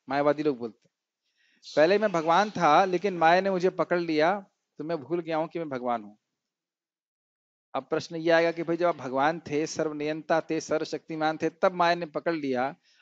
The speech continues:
अब जब आप भगवान नहीं हो, एक सामान्य जीव हो, तो भगवान, अ, तो माया क्यों छोड़ देगी आपको? क्यों छोड़ेगी, बताइए? और वो कहते हैं, "सब कुछ भ्रम है, सब कुछ माया है।"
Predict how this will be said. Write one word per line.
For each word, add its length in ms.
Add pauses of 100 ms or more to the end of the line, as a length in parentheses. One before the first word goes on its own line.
(140)
अब 180
जब 120
आप 120
भगवान 340
नहीं 280
हो, 260 (520)
एक 100
सामान्य 360
जीव 280
हो, 300 (300)
तो 60
भगवान, 540
अ, 160
तो 160
माया 200
क्यों 180
छोड़ 240
देगी 260
आपको? 300 (1300)
क्यों 100
छोड़ेगी, 340
बताइए? 360 (1120)
और 340
वो 80
कहते 320
हैं, 20
"सब 340
कुछ 220
भ्रम 300
है, 200
सब 300
कुछ 200
माया 300
है।" 260